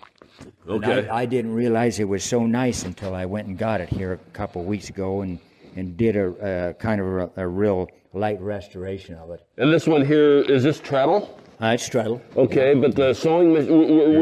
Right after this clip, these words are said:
Speaker 1: Yeah.
Speaker 2: looking at a box that's
Speaker 1: Yeah.
Speaker 2: maybe two foot by two
Speaker 1: Yeah.
Speaker 2: foot square.
Speaker 1: Yeah.
Speaker 2: And then, uh,
Speaker 1: It's
Speaker 2: the
Speaker 1: got a
Speaker 2: machine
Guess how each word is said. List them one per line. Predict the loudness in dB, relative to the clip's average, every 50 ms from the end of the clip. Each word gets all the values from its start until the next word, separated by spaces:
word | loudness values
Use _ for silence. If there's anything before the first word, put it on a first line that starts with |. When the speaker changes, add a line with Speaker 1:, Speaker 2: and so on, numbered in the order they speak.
| 6
Speaker 1:
Yeah. | 6 6
Speaker 2:
looking | 4 4 2 2
at | 2 2 0
a |
box | 0 0 0 0 0 -2 -4 -4
that's | -4 -2 0
Speaker 1:
Yeah. | 0 2 2
Speaker 2:
maybe | 2 2 0 0 -2
two | -4 -2 0 0 0 0
foot | 0 0 0 0 0 0
by | -2 -2
two | -2 0 -2 -2
Speaker 1:
Yeah. | 0
Speaker 2:
foot | -2 -4 -4 -4 -6
square. | -10 -8 -4 -2 -2 -2 -2 -2 -4 -6 -8
Speaker 1:
Yeah. | -10 -10 -8 -8 -10 -10 -12 -8 -2 0
Speaker 2:
And | 2 4 4 4 4
then, | 2 2 2 2 2 2 2 2
uh, | 2 0 0 0
Speaker 1:
It's | 0 2
Speaker 2:
the | 2
Speaker 1:
got | 2
a | 2
Speaker 2:
machine | 0 2 2 4 4 4 4 2 0 -4